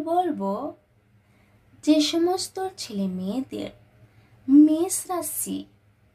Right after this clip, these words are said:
তাদের জুন মাস কেমন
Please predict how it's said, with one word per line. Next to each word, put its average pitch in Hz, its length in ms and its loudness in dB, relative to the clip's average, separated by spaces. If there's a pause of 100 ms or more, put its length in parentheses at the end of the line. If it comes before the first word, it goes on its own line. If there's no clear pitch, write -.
(340)
তাদের 202 500 -2 (1200)
জুন 302 220 6 (140)
মাস 196 280 -4 (800)
কেমন 302 320 6